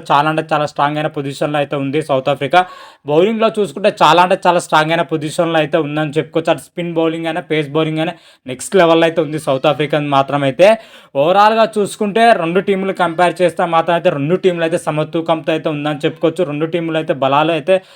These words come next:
సమానంగా ఉన్నాయి. రెండు టీంలు అటు బ్యాటింగ్లో కానీ, ఇటు బౌలింగ్లో కానీ కొంచెం వీక్‌నెస్లు అయితే కనిపిస్తున్నాయని చెప్పుకోవచ్చు. రెండు టీముల మధ్య పోరు మాత్రం అయితే చాలా అంటే చాలా ఇంట్రెస్టింగ్ కరంగా అయితే సాగబోయే అవకాశం అయితే క్లియర్ కట్‌గా అయితే కనిపిస్తుంది.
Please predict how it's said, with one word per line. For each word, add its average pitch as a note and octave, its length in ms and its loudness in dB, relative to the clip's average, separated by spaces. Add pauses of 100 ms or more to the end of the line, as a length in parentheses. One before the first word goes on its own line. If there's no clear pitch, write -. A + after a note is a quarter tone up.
(200)
సమానంగా E3 520 -2
ఉన్నాయి. F#3 220 0 (360)
రెండు D#3+ 220 -2
టీంలు G3 260 2
అటు F3 200 0
బ్యాటింగ్లో F3 440 2
కానీ, F3 180 0
ఇటు E3 180 -4
బౌలింగ్లో E3 380 -2
కానీ E3 180 -2 (100)
కొంచెం D#3 180 -2 (100)
వీక్‌నెస్లు D#3+ 480 0
అయితే E3 200 0
కనిపిస్తున్నాయని D#3 640 -6
చెప్పుకోవచ్చు. D#3 520 -2 (440)
రెండు D#3 220 -4 (200)
టీముల F#3 280 -2 (140)
మధ్య F3+ 180 0 (160)
పోరు E3 200 4
మాత్రం E3 300 0
అయితే D#3+ 120 -2 (120)
చాలా C#3+ 220 4
అంటే D#3 200 -2
చాలా D#3 180 2
ఇంట్రెస్టింగ్ D#3+ 500 -4
కరంగా D#3 240 0
అయితే D#3+ 200 -4
సాగబోయే D3 460 0 (100)
అవకాశం D3 400 -4
అయితే D3+ 200 -4
క్లియర్ C3+ 280 0
కట్‌గా C#3+ 280 -2
అయితే C#3 100 -6
కనిపిస్తుంది. C3+ 720 -8